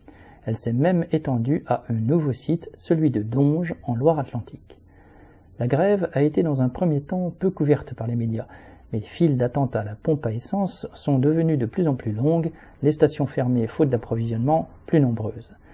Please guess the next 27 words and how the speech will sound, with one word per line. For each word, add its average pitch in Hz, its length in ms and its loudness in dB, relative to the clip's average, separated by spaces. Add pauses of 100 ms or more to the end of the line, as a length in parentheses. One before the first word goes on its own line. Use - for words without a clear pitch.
(320)
Et 120 140 -4
oui, 143 260 0 (140)
il 123 80 0
est 120 40 -2
difficile 143 480 2
de 143 80 6
rendre 143 240 2
invisible 135 560 2
une 123 200 2
grève 139 320 2
dans 123 100 -2
ce 160 160 0
secteur. 120 640 -4 (640)
Les 131 100 4
membres 190 300 4
du 156 80 4
gouvernement 151 420 2
se 151 140 -2
sont 127 160 -4
mis 147 280 0
à - 140 -4
exprimer 147 580 0
leur 120 380 -2
hostilité 139 540 -2
contre - 260 -4
les 107 80 -4
grévistes, 120 560 -4